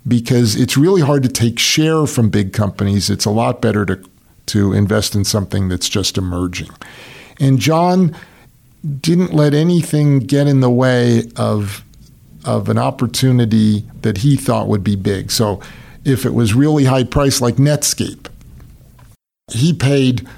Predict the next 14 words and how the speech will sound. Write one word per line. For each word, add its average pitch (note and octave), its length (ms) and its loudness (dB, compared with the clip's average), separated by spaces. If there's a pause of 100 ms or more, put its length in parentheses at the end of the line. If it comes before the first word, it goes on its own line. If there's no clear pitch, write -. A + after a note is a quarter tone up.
(180)
four E3+ 480 0
X C3+ 420 -2
the A#2 220 2
then B2+ 640 2 (340)
normal B2 800 4
valuation G2+ 920 0
for - 180 -6
Netscape. F#2 500 -4
And A#2+ 100 2
everybody C3+ 400 2
thought A2+ 320 -2
he G2+ 140 0
was F#2+ 300 -2
nuts. - 640 -8